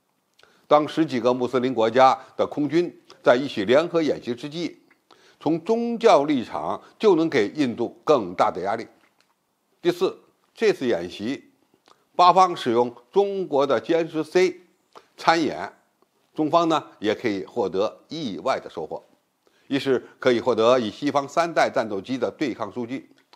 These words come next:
在历史上，巴基斯坦就有与中国的军工企业合作改进武器的传统。巴方主要是提出需求，这对于缺少以西方战斗机抗衡机会的中国而言，就能拿到改进后的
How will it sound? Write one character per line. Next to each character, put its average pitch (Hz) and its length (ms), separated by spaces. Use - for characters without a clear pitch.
在 143 140
历 156 160
史 110 100
上， 120 220
巴 190 140
基 180 60
斯 170 60
坦 123 160
就 135 140
有 123 240
与 101 160
中 160 220
国 131 100
的 120 100
军 143 180
工 143 100
企 101 140
业 98 80
合 107 200
作 131 160
改 85 240
进 110 240
武 85 260
器 123 160
的 87 80
传 95 160
统。 - 180
巴 170 140
方 175 240
主 104 180
要 123 200
是 104 160
提 - 200
出 131 160
需 - 160
求， 120 400
这 175 100
对 156 140
于 302 120
缺 180 240
少 98 360
以 104 120
西 151 160
方 147 140
战 131 140
斗 107 100
机 120 140
抗 123 280
衡 120 200
机 160 200
会 165 220
的 80 80
中 165 240
国 123 100
而 92 80
言， 82 240
就 208 160
能 180 160
拿 147 240
到 208 240
改 113 360
进 170 220
后 185 320
的 98 160